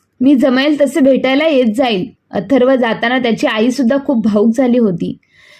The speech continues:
परंतु वडिलांनी मात्र, मात्र त्याला आशीर्वाद देताना मोठ्या खुशीत, खुशीत त्याला पाठवले होते.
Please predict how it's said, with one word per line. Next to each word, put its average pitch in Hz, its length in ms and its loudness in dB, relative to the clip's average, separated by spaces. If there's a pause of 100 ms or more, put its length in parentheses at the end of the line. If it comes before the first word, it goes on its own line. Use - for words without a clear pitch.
(120)
परंतु 403 400 0
वडिलांनी 320 500 0
मात्र, 269 640 0 (400)
मात्र 254 320 0
त्याला 262 240 0
आशीर्वाद 254 600 0
देताना 247 340 0
मोठ्या 254 300 0
खुशीत, 233 680 -2 (580)
खुशीत 262 400 0
त्याला 247 200 -2
पाठवले 262 500 2
होते. 185 460 -2